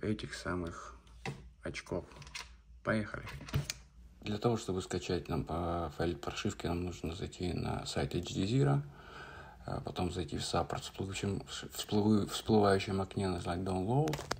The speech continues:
и найти нам, э, п-, пункт с прошивка очков. В этом пункте мы выбираем последнюю выше-, вышедшую. Это у нас ноль первое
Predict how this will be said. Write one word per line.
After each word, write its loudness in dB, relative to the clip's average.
и 6
найти 4
нам, 2
э, 2
п-, -4
пункт 8
с -6
прошивка 0
очков. -4
В -6
этом 4
пункте 2
мы 0
выбираем 0
последнюю 2
выше-, 0
вышедшую. 2
Это 2
у 0
нас -4
ноль 2
первое 0